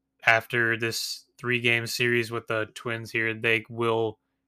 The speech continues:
go down to maybe five and a half, six and a half. Uh, I mean, that could also change. They could move up to, they could move up or move back by the time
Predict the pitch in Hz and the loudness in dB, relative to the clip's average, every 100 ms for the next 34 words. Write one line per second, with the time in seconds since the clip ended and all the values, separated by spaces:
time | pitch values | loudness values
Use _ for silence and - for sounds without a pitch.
0 | _ 117 110 110 110 110 117 110 107 104 | _ -4 2 2 2 0 -4 -4 -6 2
1 | 117 120 123 120 120 123 120 - - 127 | 6 8 6 2 2 2 0 -4 -4 -4
2 | - 123 113 117 117 - _ _ _ _ | -2 -4 0 0 0 -4 _ _ _ _
3 | _ _ _ 104 104 104 104 113 113 110 | _ _ _ -2 0 0 0 -2 -2 -2
4 | 107 113 104 110 - 110 107 110 - 110 | -2 -2 -4 -6 -6 -6 -4 -6 -6 -8
5 | 123 _ - 123 113 113 110 - 117 110 | -8 _ -10 -6 -2 -2 -4 -6 -6 -4
6 | 120 120 135 120 - - _ - 135 127 | -6 -2 0 -2 -8 -20 _ -2 0 0
7 | 131 - 120 117 113 107 117 107 107 107 | -4 2 2 2 -2 -2 -6 -2 0 0
8 | 107 110 107 110 107 | -2 -6 -2 -4 -4